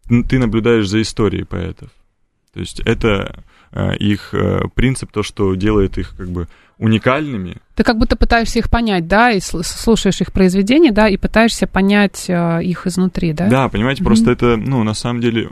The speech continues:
Speaker 1: уникально. Многие люди любят поэзию, но ты не можешь, м,
Speaker 2: Отделить
Speaker 1: послушать
Speaker 2: личность.
Speaker 1: Бродского
Speaker 2: Да.
Speaker 1: от Бродского.
Speaker 2: Да.
Speaker 1: А тут, э, э, благодаря современных поэтов ты можешь это сделать.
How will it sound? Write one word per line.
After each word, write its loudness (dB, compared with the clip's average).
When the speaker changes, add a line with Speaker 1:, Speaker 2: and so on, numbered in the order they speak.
Speaker 1:
уникально. -2
Многие -2
люди 0
любят 0
поэзию, 0
но 0
ты 4
не 0
можешь, -2
м, -8
Speaker 2:
Отделить 4
Speaker 1:
послушать 2
Speaker 2:
личность. 4
Speaker 1:
Бродского 0
Speaker 2:
Да. 4
Speaker 1:
от -2
Бродского. 0
Speaker 2:
Да. 4
Speaker 1:
А -6
тут, 0
э, -2
э, -4
благодаря 2
современных -4
поэтов -8
ты -6
можешь -2
это -2
сделать. -6